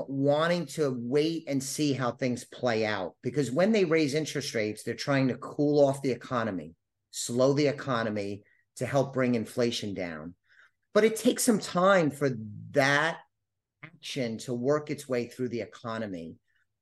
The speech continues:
And it seems appropriate to me, I know it's sort of sport to complain about the Federal Reserve, and they're often easy targets, but I think it makes sense that they pause to see how things play out, given that the trend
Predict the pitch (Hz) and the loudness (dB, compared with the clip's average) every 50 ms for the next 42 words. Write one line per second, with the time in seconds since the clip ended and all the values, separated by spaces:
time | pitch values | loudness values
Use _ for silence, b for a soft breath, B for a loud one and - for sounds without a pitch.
0 | _ - 143 139 143 156 151 160 160 - - - - 190 208 214 180 170 185 - | _ -4 -2 0 0 -2 -4 -6 -6 -6 -6 -6 -4 -2 -2 -2 -2 -2 -4 -6
1 | - - 151 151 147 147 156 151 151 147 - - 147 135 120 107 95 98 101 - | -2 0 0 0 2 0 -2 -2 -2 -4 -6 -4 -4 -2 -2 -2 -4 -6 -10 -10
2 | - 123 123 127 127 123 127 120 - - - 131 117 120 - - - - - - | -6 -4 -2 0 0 0 -2 -4 -4 -4 -4 -4 -4 -4 -6 -10 -12 -12 -8 -6
3 | 120 113 113 107 110 - - - - 110 98 - - 120 113 113 110 95 107 107 | -4 -4 -4 -4 -6 -10 -14 -12 -12 -12 -10 -8 -6 -4 -4 -4 -4 -4 -4 -4
4 | 107 - 107 - - 117 104 107 104 104 101 95 82 101 101 90 90 92 92 90 | -6 -8 -10 -12 -8 -8 -6 -6 -6 -6 -8 -8 -8 -8 -8 -6 -6 -8 -8 -8
5 | 101 101 104 101 101 101 98 - _ - 110 110 104 - - 110 101 98 92 - | -8 -8 -6 -6 -6 -6 -8 -10 _ -8 -8 -8 -8 -8 -8 -8 -8 -8 -10 -12
6 | 104 110 107 107 98 95 98 90 - - - 127 123 123 117 90 85 80 - - | -10 -10 -10 -10 -10 -12 -14 -14 -16 -10 -6 -4 -2 -2 -2 -4 -8 -10 -12 -14
7 | - - - b b b b b b b b b - 147 151 160 156 - - 220 | -16 -16 -18 b b b b b b b b b 0 0 2 0 0 0 -2 -2
8 | 220 240 208 180 170 156 - - - 170 156 160 - - - 143 127 - 131 123 | 0 0 0 0 0 -2 -2 -4 -4 -2 -2 -2 -4 -4 -6 -4 -2 -2 -2 -4
9 | 120 - - - 147 143 139 131 120 117 110 107 110 104 - - _ _ _ _ | -4 -6 -6 0 2 4 4 4 4 2 0 -2 -4 -6 -8 -14 _ _ _ _
10 | _ _ - - 214 170 143 - - - - - 226 233 233 233 214 175 160 151 | _ _ -12 -8 -8 -8 -8 -8 -10 -8 -6 -2 0 2 2 2 0 -2 -4 -4
11 | - 175 185 185 180 - _ - 180 170 170 175 175 180 180 151 - - - - | 0 2 2 2 0 -2 _ -6 -6 -4 -4 -4 -4 -6 -6 -6 -8 -10 -12 -14
12 | _ _ _ _ _ _ _ _ _ - 156 147 147 151 151 151 139 123 117 - | _ _ _ _ _ _ _ _ _ 0 2 2 4 4 4 2 2 2 0 -2
13 | - - 156 151 170 170 156 147 143 - - - - - - 160 151 156 160 165 | -4 -4 -4 -2 -2 0 0 0 -2 -2 -6 -10 -8 -6 -2 0 0 0 0 -2
14 | 170 160 | -6 -8